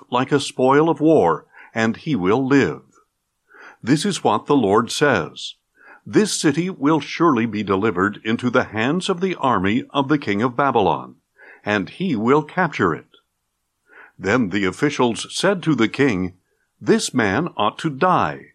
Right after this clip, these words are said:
for he is discouraging the warriors who remain in this city, as well as all the people,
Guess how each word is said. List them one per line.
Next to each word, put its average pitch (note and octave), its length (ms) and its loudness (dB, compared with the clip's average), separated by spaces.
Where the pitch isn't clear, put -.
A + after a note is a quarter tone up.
for A2+ 240 0
he C#3 200 -2
is G#2 200 2
discouraging G2+ 840 0
the F2+ 100 0
warriors G2 680 0
who C#3+ 140 2
remain C#3+ 480 0
in C#3 220 0
this D#3 260 -2
city, G#2+ 380 -4
as D3 220 0
well D3 260 2
as A#2 300 0
all A2+ 320 0
the D3+ 100 0
people, D#3 540 -4